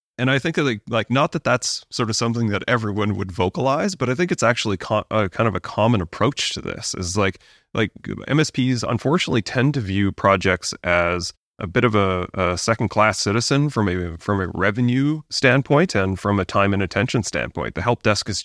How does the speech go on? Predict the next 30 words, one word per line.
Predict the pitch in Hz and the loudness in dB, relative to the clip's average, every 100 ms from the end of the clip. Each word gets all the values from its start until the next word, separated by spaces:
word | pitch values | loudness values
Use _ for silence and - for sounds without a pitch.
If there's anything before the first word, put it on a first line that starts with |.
| - | -6
is | 104 92 - - _ - - | -4 -4 -6 -20 _ -14 -8
so | - 147 147 | -2 2 2
all-consuming. | 117 123 - 104 - 120 104 71 - _ _ _ | 4 2 2 0 2 2 2 0 -4 _ _ _
It's | 107 | 0
like, | 98 | 2
"Well, | 135 127 123 | 4 4 2
you | 117 | 2
know, | 113 | 2
I'll | 107 | 4
get | 131 127 | 4 2
to | 113 | 2
projects | 107 107 104 - | 4 4 4 0
when | 104 95 | 0 0
I | |
have | 90 87 85 | 2 0 0
time." | 110 98 58 101 | -2 0 -2 -2
And | 101 | 0
that's, | 95 - - - | 0 -2 -10 -6
you | 104 | -4
know, | 82 | -4
such | 82 - 101 | -4 -4 -4
a | 85 | -4
fallacy. | - 87 90 - 73 | 0 0 0 -2 -4
Like, | 71 87 | -2 -2
you, | 92 | -2
you | 90 87 | -2 0
don't | 120 - | 0 0
find | - 104 104 95 | 2 4 4 2
time | 98 90 78 78 | 2 0 0 -2
in, | 82 | -4